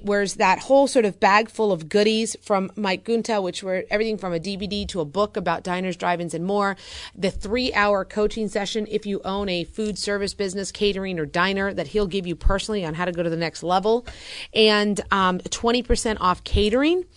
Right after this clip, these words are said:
So if you've got a special event and, and you're in the New York, New Jersey, or actually inter-, uh, anywhere in the nation, he does it, uh, twenty percent off catering. Uh, so make sure you go there. And remember, our show, you need to pass it around. One of the beauties of internet radio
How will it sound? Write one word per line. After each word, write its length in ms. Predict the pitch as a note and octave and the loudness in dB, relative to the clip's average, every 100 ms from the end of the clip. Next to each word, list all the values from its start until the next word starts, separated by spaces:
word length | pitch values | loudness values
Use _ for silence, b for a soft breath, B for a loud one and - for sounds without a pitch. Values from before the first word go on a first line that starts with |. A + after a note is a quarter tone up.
| B B | B B
So 140 | - | -2
if 60 | G3+ | 0
you've 120 | A#3 | 2
got 140 | A3 | 0
a 60 | G3 | 0
special 400 | - A3+ - A3 | -2 -2 0 -2
event 420 | F#3+ F#3+ G#3 G#3+ | -2 -2 -2 0
and, 220 | G#3 G3 F#3 | -2 -2 -4
and 160 | F#3 | -4
you're 140 | F#3 G3 | -2 -2
in 40 | |
the 60 | F#3+ | 0
New 160 | G3+ | 2
York, 260 | G#3+ G3+ - | 2 0 0
New 120 | G3+ | -2
Jersey, 340 | F#3+ G3 G#3 | 0 0 0
or 120 | F#3+ G#3 | 4 4
actually 340 | B3 - G3+ - | 4 2 0 0
inter-, 300 | G3 G3 F#3 - | 0 0 -2 -4
uh, 220 | F#3 E3+ - | 0 0 4
anywhere 340 | A#3+ B3+ F#3+ | 4 6 4
in 80 | F3 | 2
the 60 | |
nation, 420 | E3+ G3 C4 F3 F3 | 0 0 0 -2 -2
he 100 | F#3+ | 2
does 260 | F3+ F3 | 4 6
it, 200 | F3 F3 B B B B | 4 4 B B B B
uh, 200 | G3 F#3+ | 6 6
twenty 260 | F#3 B3 B3 | 4 0 0
percent 280 | G#3+ A3+ A#3 | 0 0 4
off 240 | F3+ E3+ | 4 2
catering. 580 | - - G3+ G#3+ B3 D#4+ - B B B | -4 -2 2 4 4 0 -4 B B B
Uh, 300 | - G#3+ G#3+ | 0 2 2
so 240 | G#3 B3 A3 | 2 0 0
make 240 | G#3+ B3+ D4+ | 4 4 4
sure 140 | D#4 | 2
you 140 | C#4 | 2
go 200 | A3 A#3 | 4 4
there. 280 | A3+ A3+ A3 B B B B | 6 4 2 B B B B
And 140 | A#3+ | 2
remember, 380 | B3+ B3+ C4 B3 | 4 4 4 4
our 180 | G#3 G#3 | 4 2
show, 720 | - D4+ E4 B3+ G#3 G3+ A3+ _ _ _ | 4 6 8 10 8 6 0 _ _ _
you 180 | G#3+ A#3 | -2 2
need 160 | C#4 D4+ | 2 2
to 60 | |
pass 360 | D#4 C#4 C4+ C4+ | 2 2 2 0
it 40 | |
around. 480 | B3 A#3 F#3 C3 - - | 0 2 2 0 -8 -2
One 160 | G3 | 4
of 60 | B3 | 6
the 60 | |
beauties 420 | A3 B3+ C#4 A3+ F#3 | 6 4 4 2 0
of 80 | |
internet 440 | - A3 A#3+ A#3 F#3 | 0 2 4 2 4
radio 540 | G#3 A3+ F#3+ E3 E3 | 4 6 6 4 4